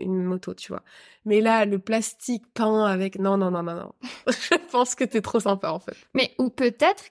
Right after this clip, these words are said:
Speaker 2: qu'ils ont trouvé les studios de Star Wars et ils se sont dit, prenons ça en protection pour notre armée. Au lieu de produire des nouveaux costumes.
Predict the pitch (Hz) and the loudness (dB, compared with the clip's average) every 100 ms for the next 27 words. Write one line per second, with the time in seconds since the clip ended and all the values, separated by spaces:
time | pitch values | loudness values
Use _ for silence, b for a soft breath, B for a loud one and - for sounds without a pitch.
0 | - - 247 240 254 - 240 226 285 240 | -10 -2 0 2 0 -4 -2 2 2 2
1 | 233 - 277 240 262 277 220 214 - 208 | -2 -2 0 2 2 2 2 -4 -4 -4
2 | 214 220 339 - - - _ _ _ _ | -2 -2 -2 -2 -6 -8 _ _ _ _
3 | _ _ _ - 226 226 - _ _ - | _ _ _ 0 2 2 -4 _ _ 0
4 | 233 226 - 214 208 254 - - - 269 | 0 0 -4 -2 -2 -2 -4 -6 0 2
5 | 240 226 269 233 - 220 202 - 254 233 | 2 0 0 0 -2 -8 -6 -4 -2 -2
6 | 202 202 240 269 226 - _ _ _ _ | -4 -4 -6 -4 -6 -12 _ _ _ _
7 | _ _ _ _ _ _ _ _ - 233 | _ _ _ _ _ _ _ _ -6 -2
8 | 240 220 220 240 233 254 247 220 220 208 | 0 0 0 0 2 0 0 0 -4 -6
9 | 208 202 - 254 | -8 -10 -6 -6